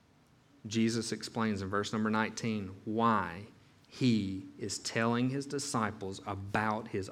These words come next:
own betrayal. "I am telling you this now before it takes place, that when it does take place, that you may believe that I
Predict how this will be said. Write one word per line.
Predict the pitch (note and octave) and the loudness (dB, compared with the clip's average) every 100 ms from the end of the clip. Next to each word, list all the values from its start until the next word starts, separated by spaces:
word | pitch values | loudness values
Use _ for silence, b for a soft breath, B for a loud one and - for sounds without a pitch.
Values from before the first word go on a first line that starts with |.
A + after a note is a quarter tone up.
| - | -4
own | G#2+ G#2 G2+ | -2 -2 -4
betrayal. | G#2+ G2 - A2 G2+ F#2+ G2 - - - _ _ - - - B B B | -6 -6 -6 -6 -6 -8 -12 -18 -20 -20 _ _ -20 -20 -20 B B B
"I | - C#3 F3 | 10 12 12
am | G3 | 8
telling | F#3 G3+ G3 F#3+ F3+ | 8 10 12 10 8
you | F3 | 10
this | F#3 F#3+ F#3 | 12 12 12
now | F3 F#3 F#3 | 12 12 10
before | D3+ - F3+ G#3+ | 8 10 12 12
it | G#3 | 10
takes | G3+ G#3 G#3 | 8 8 6
place, | - G#3+ G#3 B2 - - - - - - - - _ _ - - - - - - - B B B | 6 10 10 8 0 -6 -8 -18 -20 -20 -20 -20 _ _ -20 -20 -20 -20 -20 -20 -20 B B B
that | E3 F3 D3+ | 10 12 12
when | G3 C#4+ C#4+ | 12 12 12
it | A#3 B3 F#3 | 10 10 10
does | A#3 A#3 | 10 10
take | A3 A3 A3+ | 10 8 8
place, | A3 A#3+ G#3 D3 | 10 12 12 10
that | - E3 | 4 2
you | F3 A3+ C4 | 6 8 10
may | A#3 F3+ | 10 8
believe | E3 F#3+ G#3+ A3+ G3+ | 8 12 12 12 8
that | E3+ E3+ | 6 10
I | F#3+ G#3+ A3+ A3+ A3+ | 12 12 12 12 10